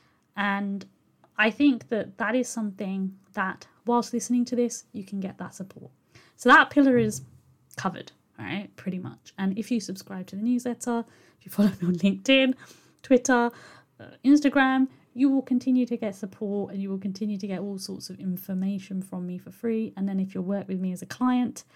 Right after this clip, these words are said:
one-to-one, you get paid support. So that's pretty much covers the pillar of support. Done. All right? Um, and support is all throughout all the episodes. So that pillar is covered.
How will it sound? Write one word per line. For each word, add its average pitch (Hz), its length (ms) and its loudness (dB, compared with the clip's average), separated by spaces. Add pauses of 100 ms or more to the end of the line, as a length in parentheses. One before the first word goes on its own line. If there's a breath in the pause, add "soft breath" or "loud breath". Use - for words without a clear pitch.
(380 soft breath)
one-to-one, 208 600 0 (120)
you 214 80 -8
get 196 260 -10
paid 170 260 -12
support. - 360 -18 (840)
So - 160 -2
that's 254 280 2
pretty 311 260 4
much 262 300 2
covers 196 320 -8
the - 100 -20
pillar 190 280 -6
of 175 80 -10
support. - 360 -14 (280)
Done. - 240 -8 (460 soft breath)
All 185 80 -4
right? 190 280 -2 (720 soft breath)
Um, 208 560 4 (100)
and 208 340 0
support 220 580 0
is 196 360 -4
all 214 180 -2
throughout 175 720 -8 (220)
all 190 80 -8
the 180 80 -10
episodes. - 480 -18 (520)
So - 160 -8
that 233 220 2
pillar 240 240 0
is 190 80 -4
covered. - 380 -16